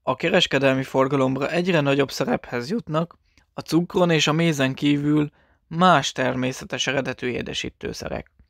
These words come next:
Közös jellemzőjük, hogy fehér színű kristályos, a répa és a nátscukornál általában nagyobb édesítő hatású anyagok. Mesterséges édesítőkkel keverve is szokták forgalmazni.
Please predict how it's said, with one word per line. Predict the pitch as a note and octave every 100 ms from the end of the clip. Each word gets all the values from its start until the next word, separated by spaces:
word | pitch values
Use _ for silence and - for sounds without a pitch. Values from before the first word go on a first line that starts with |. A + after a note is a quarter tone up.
| _ - - - - _ _
Közös | A3+ G#3+ C#3 -
jellemzőjük, | C3+ C3+ C3+ C#3 C#3+ C#3+ -
hogy | C3+
fehér | - C#3 F3+ F3
színű | F3 F#3 F3
kristályos, | - D3 C#3 - B2+ C3 B2+ -
a | C3+
répa | D#3+ G#3 G#3 F#3+
és | D3+
a | C3
nátscukornál | C3 C#3 - D3 D3 D3 D3+ -
általában | C#3 C3+ C#3 C3 C3 C3
nagyobb | C3 C#3+ D#3 C#3+ C#3 C#3 _ _ _ _ _ _
édesítő | C3 C3+ C3 - B2+ - C3+
hatású | C#3 - C#3 D3 D3+
anyagok. | C#3+ C3 C3 - - _ _ - _ _ _ _ _
Mesterséges | - C3+ D3 - D3+ - D3+ D3+ D3+
édesítőkkel | C#3+ C3+ C3+ - C3+ - C3+ - C3+
keverve | - C#3 D3+ D3 D3
is | C#3 C3
szokták | C#3+ C3+ - C3+ -
forgalmazni. | A#2 A2+ A2 G#2+ F#2 D#3 - -